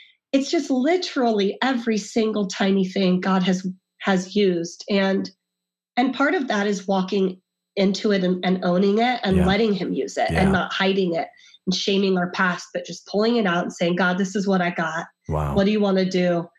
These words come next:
Speaker 1: And, and learning to hear his voice and to be obedient when he's like,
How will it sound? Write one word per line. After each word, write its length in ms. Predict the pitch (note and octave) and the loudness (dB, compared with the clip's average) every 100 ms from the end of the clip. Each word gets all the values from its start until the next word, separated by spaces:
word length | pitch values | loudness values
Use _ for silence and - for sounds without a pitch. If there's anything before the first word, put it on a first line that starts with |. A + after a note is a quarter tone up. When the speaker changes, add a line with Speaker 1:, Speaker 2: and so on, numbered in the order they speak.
| - - - _ | -20 -20 -20 _
Speaker 1:
And, 540 | G3+ F#3+ F#3+ F#3+ F#3+ F#3 _ _ _ _ _ G#3 | 0 2 2 2 0 -6 _ _ _ _ _ 0
and 160 | G#3 | 2
learning 280 | G3 G3+ G#3 | 2 2 0
to 100 | G#3 | 0
hear 240 | F#3+ G3+ F#3+ | 0 2 2
his 140 | F#3 | 0
voice 340 | F#3 F3+ G3 - | 2 0 2 0
and 140 | F#3 | -2
to 80 | F3+ | 0
be 180 | F3+ F3 | 0 0
obedient 580 | D#3+ F#3 A3+ B3+ F3 | 0 0 2 2 2
when 120 | F#3+ F3+ | 0 0
he's 200 | F3+ - | 0 0
like, 240 | F3+ E3+ | -2 -2